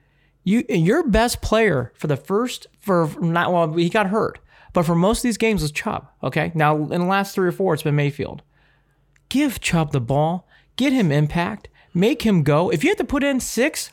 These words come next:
offensive linemen, which I've been seeing other teams do this year, do it. If you have to put in a second or third tight end, which you're playing that many anyways on yesterday, do it. I don't understand the theory of, I mean, again,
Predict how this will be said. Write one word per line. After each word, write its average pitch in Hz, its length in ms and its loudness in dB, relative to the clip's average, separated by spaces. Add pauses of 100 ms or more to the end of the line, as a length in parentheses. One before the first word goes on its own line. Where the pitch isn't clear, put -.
(120)
offensive 214 360 0
linemen, 202 300 2
which 170 120 -2
I've 170 140 0
been 185 120 0
seeing 180 280 0
other 165 140 0
teams 151 240 0
do 135 160 0
this 170 180 -2
year, 220 300 -2
do 320 220 2
it. - 200 -2 (800)
If 196 100 2
you 320 140 4
have 277 200 2
to 302 100 -2
put 254 180 0
in 262 220 2
a 170 140 0
second 214 400 0
or 180 80 2
third 196 240 0
tight 190 160 0
end, 214 80 2
which 156 100 -2
you're 147 80 0
playing 180 300 0
that 170 160 0
many 170 260 2
anyways 180 360 2
on 151 220 -2
yesterday, 185 460 0
do 269 280 0
it. - 120 -6 (460)
I 185 100 2
don't 262 240 0
understand 240 440 0
the 190 60 0
theory 208 480 2
of, 156 240 2 (480)
I 208 40 -2
mean, 214 140 4
again, 160 400 0